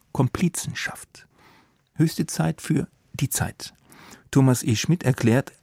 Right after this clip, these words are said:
warum die Beziehung zwischen dem Moderator Luis Klamroth und der Aktivistin Luisa Neubauer so argwöhnisch beäugt wird.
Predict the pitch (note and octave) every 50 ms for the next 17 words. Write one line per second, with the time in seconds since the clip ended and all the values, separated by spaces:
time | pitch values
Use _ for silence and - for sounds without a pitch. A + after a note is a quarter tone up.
0 | _ - - - _ - B2 B2+ C#3+ E3+ G#3 A3+ - G#3+ F3+ - C#3+ - - -
1 | F3 D#3+ D#3+ D#3+ C#3 - - C#3 A#2 - B2+ A2+ A2+ A2+ A2 A2 G#2+ A2 A#2 D3
2 | - - D3+ C3+ A#2 A2+ G#2+ - - - - B2+ B2+ D3 D#3 D3 D3+ D3+ E3 -
3 | - - G#2+ - - - A2 - - - G#2+ G2 C#3 D#3 - - - D3 C3 -
4 | A#2 G#2+ A2+ G#2 G2 G#2 G#2+ A#2 B2+ C3 D3 C#3 C#3+ D3+ D#3 - _ - _ _
5 | _ _ _ _ _ - B2 C3+ - - E3 F3+ - - B2+ G2 F#2 F#2 G#2 G2
6 | - - - - - F#2+ F#2 - _ - - - - _ - - - -